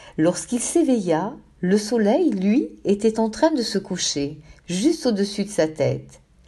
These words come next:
Ça aussi, c'est le monde, » dit sa mère.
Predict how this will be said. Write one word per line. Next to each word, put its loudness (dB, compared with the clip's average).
Ça 0
aussi, -2
c'est 2
le -2
monde, » -2
dit -8
sa -6
mère. -6